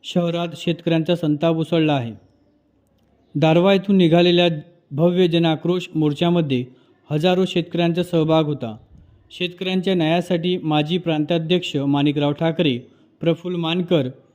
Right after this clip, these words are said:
आमदार बाळासाहेब मांगुळकर, विजय मोघे, वसंतराव पुरके आणि राहुल ठाकरे यांच्यासारख्या मान्यवरांनी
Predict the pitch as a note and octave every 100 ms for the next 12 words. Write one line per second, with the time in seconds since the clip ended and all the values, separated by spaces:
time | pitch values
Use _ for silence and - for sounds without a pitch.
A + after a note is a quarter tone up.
0 | _ - D3 E3 D#3+ E3+ D#3 D3 D3 D#3+
1 | D#3 D3 D#3 F3+ F3 D3 B2+ - _ -
2 | D3 D3 D#3+ D#3+ F3+ E3 C#3 C3+ - _
3 | - D3+ E3 F3+ E3+ F3 E3+ F#3 F3+ D3
4 | B2+ - _ _ D3 E3 E3 D3+ E3 F3+
5 | E3 D3 D#3 C3+ - _ _ _ - D3+
6 | D#3+ E3+ E3 G3 F#3+ F#3 F3 F3 D#3+ D#3
7 | E3 E3 F3 F3 D#3+ C3+